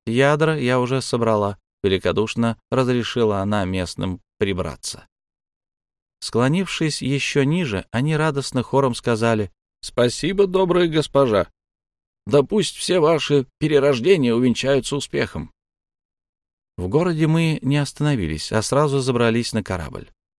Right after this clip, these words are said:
Как только убрали трап и отвязали канаты, корабль плавно оторвался от воды и поднялся в воздух. Одинокий парус наполнился ветром,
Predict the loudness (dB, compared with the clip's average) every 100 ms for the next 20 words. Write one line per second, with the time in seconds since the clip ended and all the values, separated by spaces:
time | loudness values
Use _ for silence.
0 | _ -4 0 0 0 0 -2 -2 -4 2
1 | 2 2 -2 -2 0 0 -4 _ _ -6
2 | -4 -2 -2 0 0 0 -2 -2 -2 -2
3 | -4 -2 0 -2 -4 -2 0 0 0 -2
4 | -2 0 0 -2 -4 -6 -4 -6 -2 -4
5 | -6 _ _ _ _ _ -4 -4 -2 -4
6 | 0 -2 -2 -4 -2 0 0 -2 -10 -10
7 | _ _ _ _ _ _ _ -4 -2 -2
8 | -2 -4 -4 -2 0 0 -4 -8 -16 _
9 | -2 -2 0 0 0 0 -2 -2 0 2
10 | 2 2 -2